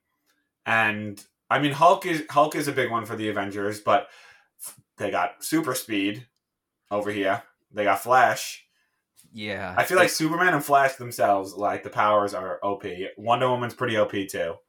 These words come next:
Speaker 2: Yeah, Wonder Woman is kind, Wonder Woman and Aquaman are
Speaker 1: O P
Speaker 2: kinda
Speaker 1: meaning
Speaker 2: like
Speaker 1: overpowered.
Speaker 2: Yeah.
Speaker 1: <laughs> If,
Speaker 2: Wonder Wo-
Speaker 1: if, <laughs> teach you the lingo if you're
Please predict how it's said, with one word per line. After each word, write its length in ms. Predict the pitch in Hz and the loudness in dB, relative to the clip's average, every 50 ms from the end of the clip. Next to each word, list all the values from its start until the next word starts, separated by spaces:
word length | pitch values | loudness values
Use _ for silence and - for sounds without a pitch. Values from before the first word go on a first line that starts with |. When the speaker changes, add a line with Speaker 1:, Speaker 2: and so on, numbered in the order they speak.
| _ _ _ _ _ _ _ _ _ _ _ _ _ _ _ _ _ | _ _ _ _ _ _ _ _ _ _ _ _ _ _ _ _ _
Speaker 2:
Yeah, 180 | - 127 127 120 | -6 -4 -4 -4
Wonder 300 | 113 110 123 143 147 156 | -4 -4 -4 -4 -4 -2
Woman 220 | 160 165 160 156 | -2 -2 -2 -4
is 160 | 139 117 - | -4 -6 -8
kind, 300 | - - 147 127 127 - - _ | -8 -8 -6 -6 -6 -8 -10 _
Wonder 240 | 98 117 147 165 170 | -8 -6 -4 -4 -4
Woman 220 | 175 165 156 139 127 | -4 -4 -4 -4 -4
and 100 | 123 113 | -6 -4
Aquaman 480 | 95 113 117 - - 107 101 98 92 98 | -4 -6 -6 -6 -6 -8 -8 -4 0 2
are 60 | - | 2
Speaker 1:
O 60 | - | 2
P 60 | - 156 143 | 4 2 0
Speaker 2:
kinda 80 | 139 | 0
Speaker 1:
meaning 200 | 135 131 127 - | 0 0 0 2
Speaker 2:
like 100 | - 113 | 2 2
Speaker 1:
overpowered. 680 | 117 117 120 117 117 117 104 107 113 110 110 113 - - - _ _ _ _ _ _ _ _ _ _ - | 2 2 2 0 0 0 2 4 2 2 2 -2 -4 -8 -16 _ _ _ _ _ _ _ _ _ _ -14
Speaker 2:
Yeah. 180 | 101 90 80 - - | -12 -12 -12 -12 -16
Speaker 1:
<laughs> 400 | _ _ _ - - - - - | _ _ _ -20 -20 -20 -10 -4
If, 80 | - - | -2 0
Speaker 2:
Wonder 140 | 131 139 151 | 0 4 4
Wo- 80 | 220 | 4
Speaker 1:
if, 1400 | 196 - - - - - - - - - - - - - _ - 156 - _ - - 302 302 302 302 302 285 - | 4 4 2 -2 -4 0 0 0 2 2 0 -2 -4 -8 _ -20 -20 -20 _ -20 -18 -16 -14 -12 -12 -12 -12 -6
<laughs> 0 | |
teach 220 | - 165 151 151 160 | 0 2 2 2 2
you 80 | 160 151 | 2 2
the 100 | 160 156 | 2 2
lingo 840 | 156 156 160 151 160 151 156 151 151 143 143 147 151 160 165 147 - | 4 4 2 2 2 4 6 6 8 8 8 8 6 6 4 4 6
if 200 | 208 202 196 - | 6 4 4 4
you're 260 | 160 151 147 147 147 | 2 2 2 2 2